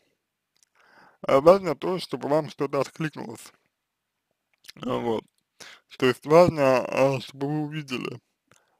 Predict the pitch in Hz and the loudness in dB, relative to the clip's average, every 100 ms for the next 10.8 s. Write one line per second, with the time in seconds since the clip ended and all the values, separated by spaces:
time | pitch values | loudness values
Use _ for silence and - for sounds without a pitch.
0 | - - 131 - 160 156 151 135 160 180 | -12 -2 0 0 0 0 0 -2 -6 -2
1 | 330 196 - 175 165 170 180 170 160 160 | -2 -2 -4 -4 -2 0 2 2 0 -4
2 | 160 160 160 - - - 143 135 135 135 | -2 -4 -6 -12 -20 -12 -10 -10 -12 -12
3 | 139 131 - - _ _ _ - _ _ | -10 -10 -14 -20 _ _ _ -20 _ _
4 | - - - 151 135 139 147 151 156 143 | -20 -16 -4 0 4 4 2 -2 -4 -6
5 | - - - 135 135 139 _ _ _ _ | -8 -12 -10 -8 -6 -8 _ _ _ _
6 | 147 135 135 135 _ _ _ _ _ _ | -12 -10 -10 -14 _ _ _ _ _ _
7 | _ _ _ _ _ _ _ _ _ _ | _ _ _ _ _ _ _ _ _ _
8 | _ _ _ _ - 139 147 135 139 135 | _ _ _ _ -6 6 10 10 8 4
9 | 127 117 120 131 131 127 - - 156 143 | 4 0 -4 -6 -8 -8 -6 -2 0 0
10 | 123 - 127 131 131 127 123 - | -2 -8 -10 -10 -12 -16 -20 -20